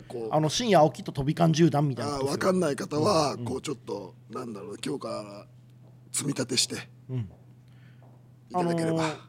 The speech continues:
Speaker 2: うちの社員で結構疲れが溜まると行くやつがいて、<laughs> すごいイケメンなんですけど、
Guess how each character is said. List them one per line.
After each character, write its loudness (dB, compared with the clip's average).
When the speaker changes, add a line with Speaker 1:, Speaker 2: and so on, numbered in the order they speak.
Speaker 2:
う -6
ち -10
の 0
社 2
員 2
で -2
結 -10
構 -8
疲 -2
れ 6
が 0
溜 -8
ま -6
る -8
と -8
行 -8
く -8
や -6
つ -16
が -14
い -14
て、 -4
<laughs> -6
す -8
ご 4
い 4
イ 2
ケ -2
メ -2
ン -4
な -4
ん -4
で -10
す -14
け -16
ど、 -4